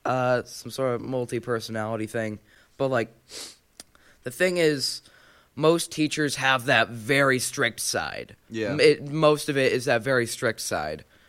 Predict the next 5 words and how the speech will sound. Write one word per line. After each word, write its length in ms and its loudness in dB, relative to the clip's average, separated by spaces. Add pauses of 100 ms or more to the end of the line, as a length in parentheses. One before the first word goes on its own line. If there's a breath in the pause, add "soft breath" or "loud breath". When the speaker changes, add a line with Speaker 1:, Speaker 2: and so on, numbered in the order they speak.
(140 soft breath)
Speaker 1:
I 460 2 (440)
have 280 2
this 260 -4
math 320 -2
teacher. 540 -4